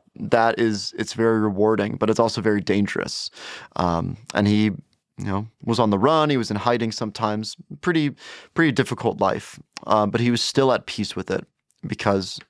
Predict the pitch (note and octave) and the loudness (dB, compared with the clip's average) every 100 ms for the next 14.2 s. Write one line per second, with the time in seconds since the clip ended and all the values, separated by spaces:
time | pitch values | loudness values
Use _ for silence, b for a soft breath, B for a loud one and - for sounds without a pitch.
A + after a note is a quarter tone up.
0 | - - G#2 F#2+ F#2 F#2+ D#2+ - - - | -12 -2 -2 -2 -4 -6 -4 -6 -6 -8
1 | - - - G2+ G#2+ G2+ - - A#2 A2 | -12 -8 -4 -4 -2 -4 -4 -6 -2 -2
2 | G#2+ - G#2 - - A2+ G#2 B B B | -4 -6 -8 -6 -2 -2 -2 B B B
3 | B - D#3 A3 F3+ F#3+ G3 E3+ C3 A#2 | B 0 2 2 2 2 2 0 0 0
4 | A#2+ _ _ _ _ _ _ _ - A#2 | -6 _ _ _ _ _ _ _ -4 0
5 | A#2 B2 B2 G#2 - E3 D#3+ D3 C#3+ C3+ | 0 0 -2 -2 -2 0 2 2 2 2
6 | C3+ A#2+ - A2 G2+ G2 G#2+ - A2 G#2 | 0 -4 0 2 2 0 -4 0 2 4
7 | G#2+ A#2+ - G#2 G2 G2 A2+ _ - - | 2 2 0 -2 -2 -6 -14 _ -12 -8
8 | - F3 D3 F2+ G#1+ B B B - G#2+ | -4 -2 -2 -4 -6 B B B 0 2
9 | F#2+ F#2+ F#2+ - - - A#2 A2+ D#3+ D#3+ | 2 0 -4 -10 -20 -6 -2 2 2 4
10 | C#3 B2 B2 B2 A2+ A2+ G#2 G#2 G#2+ A2+ | 4 2 0 -2 -2 -2 2 2 2 -2
11 | G#2 - G2+ - G#2+ G#2+ G#2+ G#2 F#2+ G#2 | -2 -2 -4 0 0 0 0 0 2 2
12 | G#2 G2 G#2+ G#2+ - G2+ - - - G2+ | 2 2 2 0 2 0 0 -4 -8 -8
13 | F#2+ F#2 G#2+ G#2 - G#2 G2+ F#2+ - - | -6 -2 0 0 -4 -2 0 0 -4 -6
14 | G#1+ A1 | -4 -4